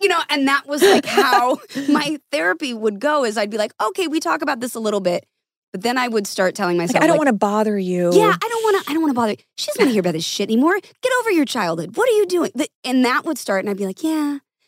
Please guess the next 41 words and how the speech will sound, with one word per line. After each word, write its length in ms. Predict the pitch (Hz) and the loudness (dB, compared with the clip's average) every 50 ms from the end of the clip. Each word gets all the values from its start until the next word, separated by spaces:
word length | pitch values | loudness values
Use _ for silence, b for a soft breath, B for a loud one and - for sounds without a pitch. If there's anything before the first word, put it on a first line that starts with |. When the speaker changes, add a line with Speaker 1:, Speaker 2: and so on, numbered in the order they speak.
| _ _ - | _ _ -2
Speaker 1:
yeah, 140 | 240 240 | 0 0
it's 100 | 247 240 | 0 0
kind 160 | - - 240 233 | -2 -2 -2 0
of 60 | 220 | 0
the 80 | 202 | 0
same 300 | 185 - - 180 175 180 160 | 0 0 0 -2 -2 -2 -4
thing. 240 | - 147 147 156 147 | -6 -6 -6 -6 -6
I 80 | 147 | -6
guess, 260 | 151 160 156 147 - | -4 -6 -6 -6 -6
I 60 | - 185 | -8 -8
mean, 220 | 156 147 151 147 | -8 -8 -8 -10
you 80 | 143 135 | -12 -14
know, 80 | 135 127 | -16 -18
I'm 60 | 127 - | -20 -20
just 200 | - - - - | -16 -14 -14 -14
gonna 140 | - - - | -14 -18 -20
go 160 | - - 135 | -18 -16 -14
away." 180 | 135 143 139 143 B B B B B B B B B - | -10 -10 -10 -10 B B B B B B B B B 0
And 260 | 220 220 220 220 - _ _ - | 2 2 2 0 -4 _ _ -2
now 320 | 220 233 254 262 285 320 330 | 2 2 2 2 2 0 0
I'm 100 | 302 277 | 2 2
Speaker 2:
Mm. 40 | 247 | 2
Speaker 1:
like, 200 | 226 214 - _ - | 0 -2 -4 _ -8
"I, 100 | - - _ _ _ _ _ _ _ _ _ | -8 -8 _ _ _ _ _ _ _ _ _
guess 260 | - 277 277 277 - - | -2 -2 -2 -2 -4 -2
what? 260 | 220 220 180 160 - - | 0 0 0 0 -2 -4
I 200 | - 208 240 285 | -2 -2 -2 -2
am 220 | 330 311 254 208 | -4 -6 -6 -6
paying 360 | 202 196 202 214 226 254 262 277 | -6 -4 -2 -2 0 2 2 2
<laughs> 0 | |
you 340 | 302 - - 330 311 320 | 2 2 2 0 0 0
to 160 | - - - 208 | -4 -4 -2 4
Speaker 2:
Right. 400 | 185 226 311 392 339 185 127 - - _ - - _ _ _ - - - | 6 6 6 6 4 0 -2 -4 -8 _ -20 -20 _ _ _ -16 -8 -4
Speaker 1:
I'm 240 | - 277 294 311 330 | -2 -2 0 0 2
gonna 160 | 330 359 381 | 2 2 0
tell 220 | - 320 311 294 254 | 0 0 -2 -2 -2
you 120 | 262 254 | -2 -4
the 140 | 233 196 202 | -2 -4 -4
same 360 | - - - 214 226 254 277 | -4 -4 -6 -4 -2 -2 -2
damn 220 | 269 294 285 294 294 | 0 0 0 -2 -2
story 540 | - - - 233 240 220 214 - 202 - | -4 -2 0 0 2 2 2 0 -2 -6